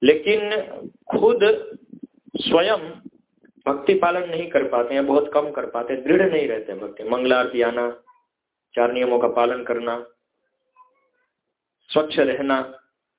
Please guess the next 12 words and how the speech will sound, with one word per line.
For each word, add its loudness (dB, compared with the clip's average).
इत्यादि 4
सब -2
जो 2
सभी 4
विधि 4
भक्ति -2
के -2
नियम -2
हैं -4
जो 0
आगे 2
आएंगे, -2